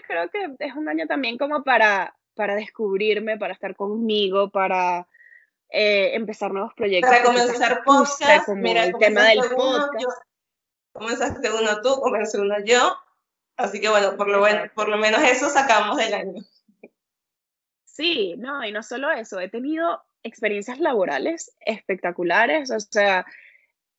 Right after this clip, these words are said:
Speaker 1: hemos tenido que revolucionar totalmente la manera de hacer radio. O sea,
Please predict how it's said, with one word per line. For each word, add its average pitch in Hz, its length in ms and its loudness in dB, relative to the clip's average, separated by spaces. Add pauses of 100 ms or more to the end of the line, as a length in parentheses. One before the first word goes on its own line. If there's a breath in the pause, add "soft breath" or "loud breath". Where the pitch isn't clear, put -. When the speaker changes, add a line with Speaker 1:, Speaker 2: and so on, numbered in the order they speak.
(100)
Speaker 1:
hemos 233 480 2
tenido 320 500 -2
que 302 120 -2
revolucionar 202 1120 -2
totalmente 285 920 -2
la 233 260 0
manera 214 400 -2
de 349 60 -2
hacer 214 320 -6
radio. 196 520 -2 (600)
O 220 120 -8
sea, 214 540 4